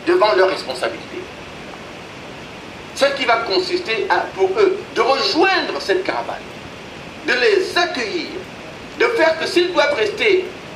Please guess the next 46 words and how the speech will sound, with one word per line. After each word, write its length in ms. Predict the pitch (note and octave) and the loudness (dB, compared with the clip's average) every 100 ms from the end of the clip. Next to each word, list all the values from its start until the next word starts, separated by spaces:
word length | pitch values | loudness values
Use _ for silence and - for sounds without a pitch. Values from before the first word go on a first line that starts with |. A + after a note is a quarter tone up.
| - - - | -14 -8 -2
deux 180 | D4 | 0
jours, 320 | B3 A3+ F#3 - | 0 2 0 2
trois 220 | - C4 | 2 2
jours, 220 | - G3 | 2 0
quatre 240 | - B3+ F#3 | 2 0 0
jours, 140 | G#3+ - | -2 -2
une 140 | B3 A#3+ | -2 -2
semaine, 400 | - C3+ F#3 A3 - - - - - - - - - | 0 2 2 0 -6 -14 -16 -16 -16 -14 -16 -14 -2
qu'on 220 | D4 C#4+ C4+ | 2 4 4
leur 200 | B3+ - | 2 2
trouve 240 | - A#3+ A#3+ - A3+ | 0 -2 -2 -2 2
où 60 | |
habiter. 420 | G3 - - F3+ - | 4 2 -2 -2 0
Les 200 | - - | 0 2
hôtels, 420 | A#3+ - G3 D#3 - - | 2 2 2 0 -2 0
les 120 | B3 | 0
villages, 380 | - C4 B3 - | 2 4 4 4
s'il 100 | C#4+ - | -2 -2
faut 180 | C4 | 0
loger 340 | - G3+ G#3+ B3+ | 0 -2 -4 0
dans 140 | B3 | 2
les 100 | G#3+ | 2
villages, 260 | - A3+ A#3+ | 2 2 2
c'est 80 | G#3+ | 2
pas 160 | A#3 A#3 | 2 2
grave, 260 | C4 B3+ - - | 4 4 4 -4
on 220 | G#3 G#3 A3 | -4 -2 2
dormira 340 | G3 G3+ - | 2 4 4
dans 140 | A3 | 4
les 120 | G3 F3+ | 4 2
cuisines, 440 | F#3+ - A#3+ A#3 - - | 0 -6 -6 -6 -8 0
euh, 180 | F#3 F#3 | 4 4
dans 200 | F#3 G#3+ G3 | 6 4 4
les, 80 | |
les 140 | F3+ F3+ | 4 4
fumées, 340 | F3+ F#3+ B3 - | 2 0 0 0
c'est 180 | A#3 A#3+ | -2 0
pas 120 | A#3 | 2
grave. 260 | - F3+ - - - | 4 2 2 -4 -8
L'idée, 340 | F4 G#3 A#3+ | -6 -2 -2
c'est 240 | B3 F4+ F#4 | 2 2 4
que 60 | |
nous 540 | E4+ - F3+ B3+ B3 F3+ | 2 0 -6 -6 -2 2
allons 260 | E3+ G3+ F#3+ | 4 4 2
organiser 400 | - D3 C#3 E3+ | -2 -2 2 4
l'accueil 580 | D3 - - F#3+ D#3 | 4 2 0 2 2